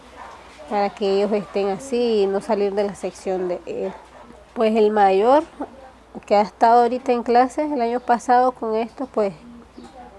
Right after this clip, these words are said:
me he entendido muy bien porque como él padece de asma y le he explicado que para él es más peligroso que, que él esté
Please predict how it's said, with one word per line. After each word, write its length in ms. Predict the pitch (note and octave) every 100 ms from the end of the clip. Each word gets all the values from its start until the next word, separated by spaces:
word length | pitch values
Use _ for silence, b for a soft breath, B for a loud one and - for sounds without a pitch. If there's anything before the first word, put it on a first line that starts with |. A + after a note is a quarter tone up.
| - A3
me 160 | G3+
he 20 |
entendido 460 | G3 G3+ A#3 A3+ A#3
muy 200 | A#3+ A#3
bien 240 | A3 C4 C#4+
porque 300 | A#3+ - G3
como 340 | - F#3 F3+
él 280 | F#3 G3 G#3
padece 380 | - A3+ A3 A#3
de 160 | A3 A3
asma 260 | A#3+ C4+ B B B B B - -
y 120 | A3
le 300 | G#3 G3 G3
he 20 |
explicado 520 | G3 A3 G3+ A3+ A3+
que 240 | - G3+ F#3
para 340 | G3 F#3 F3+
él 220 | F#3+ G#3
es 140 | G#3 G#3+
más 160 | G3+
peligroso 800 | - G#3+ G#3+ A3+ G#3+ G#3+ - C4 - C4 C4 - - - - - - - - - -
que, 420 | A3 G3 F#3+ F3+ F3+
que 220 | F#3+ F#3+
él 140 | F#3 G3
esté 720 | G3 - G#3 G#3 G#3 G3